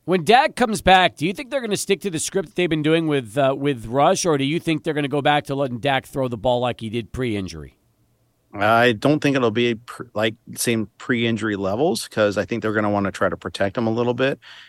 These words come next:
Speaker 2: Uh, and I do think that there's con-, some, some concerns about can they, you know, survive in shootouts. I think they, they're better off in close games and let the defense, uh, take over. I mean, they do have two solid running backs.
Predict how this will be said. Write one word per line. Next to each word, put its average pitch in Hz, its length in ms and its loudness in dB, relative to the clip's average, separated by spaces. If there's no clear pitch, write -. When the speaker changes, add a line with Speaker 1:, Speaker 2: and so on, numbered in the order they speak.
Speaker 2:
Uh, 117 380 8
and 143 80 4
I 160 100 4
do 147 180 2
think 147 300 0
that 131 180 2
there's 123 220 0
con-, 120 140 -4
some, 120 280 -4
some 127 160 0
concerns 113 460 0
about 107 300 0
can 113 200 0
they, 107 320 -2
you 117 140 -4
know, 104 100 0
survive 107 400 2
in 107 80 0
shootouts. 87 420 -4
I 92 40 -4
think 107 180 -6
they, 104 140 0
they're 110 120 0
better 110 320 2
off 117 260 2
in 98 60 -6
close 92 300 -4
games 95 320 -2
and 110 140 0
let 117 160 4
the 113 80 4
defense, 107 500 -2
uh, 98 140 2
take 110 260 -4
over. 104 220 2
I - 20 0
mean, 104 140 -2
they 113 100 0
do 131 160 2
have 135 160 2
two 139 160 -4
solid 120 340 2
running 117 280 -2
backs. 120 340 -4